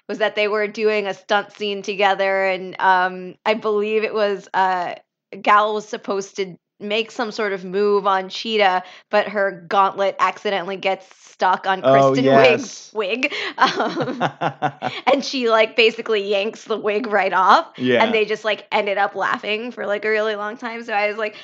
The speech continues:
Speaker 1: I really liked seeing, again, they did, D C fandom did such a great job making us feel like we were at an actual convention. And I really loved, you know,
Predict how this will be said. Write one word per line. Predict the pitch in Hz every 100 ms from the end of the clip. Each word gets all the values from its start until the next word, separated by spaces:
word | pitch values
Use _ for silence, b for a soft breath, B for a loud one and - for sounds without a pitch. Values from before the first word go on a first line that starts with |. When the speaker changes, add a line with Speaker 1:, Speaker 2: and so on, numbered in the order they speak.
| B
Speaker 1:
I | 254
really | 285 330 277
liked | 214 208 202
seeing, | - 220 208 208 202
again, | 233 233 277 247 220 85 180
they | 240
did, | 247 220 208 _
D | - 277
C | 285
fandom | 254 220 202 196
did | 190
such | - 208
a | 214
great | 196 196 -
job | - 175 180 175 - b b b
making | 208 208 208 202
us | 202
feel | 202 196
like | 190 190
we | 190
were | 196
at | 175 185 185
an | 185 -
actual | 180 170 - 190 180
convention. | 202 180 185 185 196 185
And | 185 190
I |
really | 196 220 226
loved, | 208 196 190 196 196 B B B -
you | 214
know, | 196 180 180